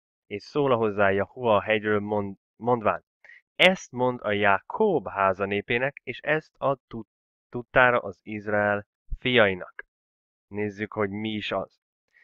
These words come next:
„Ti láttátok, amit Egyiptommal cselekedtem, hogy hordoztalak titeket sas szárnyakon,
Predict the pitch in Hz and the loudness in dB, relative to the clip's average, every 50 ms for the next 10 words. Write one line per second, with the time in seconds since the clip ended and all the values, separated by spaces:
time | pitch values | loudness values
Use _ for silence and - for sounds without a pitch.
0 | _ _ _ - 147 135 127 123 131 143 156 - - 123 101 95 - 101 95 - | _ _ _ 0 2 6 8 8 8 8 6 4 4 4 4 4 2 -4 -10 -12
1 | - _ - 107 101 101 - - - _ - 123 120 113 117 107 _ - 110 101 | -8 _ -4 -2 -2 -4 -6 -10 -12 _ -4 -4 -2 -2 -4 -6 _ -4 -4 -2
2 | 95 95 92 90 - - 110 98 95 - - 107 101 _ _ - 120 120 117 113 | 0 0 -2 -2 -2 0 0 0 0 0 -2 -2 -4 _ _ -4 -4 -2 -4 -6
3 | 107 - - - 117 123 120 110 107 107 101 - - 110 104 98 90 _ - 110 | -10 -8 -4 2 4 4 4 4 2 -2 -4 -4 -4 -2 -2 -2 -2 _ -8 -8
4 | 95 101 95 - 98 92 - - - 110 104 - _ _ - 104 101 98 98 101 | -4 -4 -4 -4 -6 -8 -6 -2 -2 -2 -2 -2 _ _ 4 4 4 4 4 2
5 | 104 - - 117 117 - - | -2 -4 -2 -4 -4 -4 -6